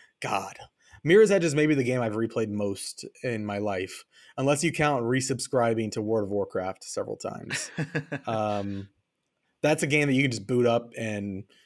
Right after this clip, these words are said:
Speaker 1: and have a great time for, for an hour or two. You can even delete your save, come back another year later, do it again. Oh, it's so good. So that, those are my picks, Shay. What about you?
Speaker 2: I was actually looking at this list and having a hard time at first, mostly because, like,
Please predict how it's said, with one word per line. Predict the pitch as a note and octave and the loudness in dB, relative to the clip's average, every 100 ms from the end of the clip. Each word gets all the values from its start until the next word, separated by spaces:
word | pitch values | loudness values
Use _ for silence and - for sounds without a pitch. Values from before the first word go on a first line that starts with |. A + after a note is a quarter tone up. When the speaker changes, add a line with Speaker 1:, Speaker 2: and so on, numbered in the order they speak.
| _ A2+ | _ -12
Speaker 1:
and | |
have | A#2 A2+ | -6 -4
a | G#2+ | -2
great | G#2+ G#2 G2+ | -2 -2 -2
time | G#2+ G2+ G2 | -6 -6 -6
for, | - G2 G2 - | -4 -2 -4 -6
for | - G#2 G2+ | -6 -2 -2
an | G#2 | -2
hour | G#2+ A#2 A#2 | 0 2 2
or | A#2+ | 2
two. | - C3+ C3+ C3 - - - | 2 2 2 -2 -12 -20 -2
You | |
can | F#3+ | 2
even | A#3+ E3 | 4 6
delete | D3+ E3 | 6 6
your | D3+ | 4
save, | C3+ D#3 D#3+ E3 E3 - | 4 6 6 4 -2 -4
come | D3+ D3+ | 0 4
back | D3 C#3+ | 2 4
another | C#3+ C#3 | 2 4
year | C3+ C#3+ | 4 4
later, | C3+ C3+ D3 D3 C#3+ _ _ - | 4 4 2 0 -4 _ _ 0
do | C#3+ | 2
it | D3 | 4
again. | B2+ A#2 C3+ C#3+ D3+ D3+ _ _ _ | 2 0 0 -2 -4 -8 _ _ _
Oh, | A#2 A#2 | -4 -4
it's | F#2+ | -2
so | A#2+ G#2+ | -4 -2
good. | G2 F2+ A2+ - - | -2 -4 -6 -18 -8
So | - A2+ | -2 2
that, | A#2+ B2+ | 2 2
those | D3+ D#3+ E3+ | 4 4 6
are | |
my | E3 | 4
picks, | D3 B2+ F#2+ - - | 4 2 2 -2 -4
Shay. | A2 G2 | -2 0
What | G2+ B2 | 2 4
about | A#2 | 2
you? | A2 F#2 F2 _ _ - - - - - - _ - | 2 0 -4 _ _ -20 -20 -20 -20 -20 -20 _ 0
Speaker 2:
I | G3 B3+ | 2 2
was | C4+ A3+ E3+ - | 2 0 -4 0
actually | D3+ E3 F#3 D#3+ | 2 2 0 -2
looking | D3+ C#3+ | -2 -4
at | C3 | -4
this | B2+ | -4
list | B2 A#2 A#2+ | -4 -4 -2
and | |
having | A2+ A#2+ A#2 | 0 0 -2
a | |
hard | G2+ A2 G#2+ | -2 0 0
time | - G#2 | -2 -4
at | F#2+ | -4
first, | - G#2 G2+ | -4 -4 -2
mostly | B2+ D#3+ A3 | -2 -2 -2
because, | D#3+ D3+ C#3+ A2+ | -6 -2 -2 0
like, | A2+ G#2 | -4 -4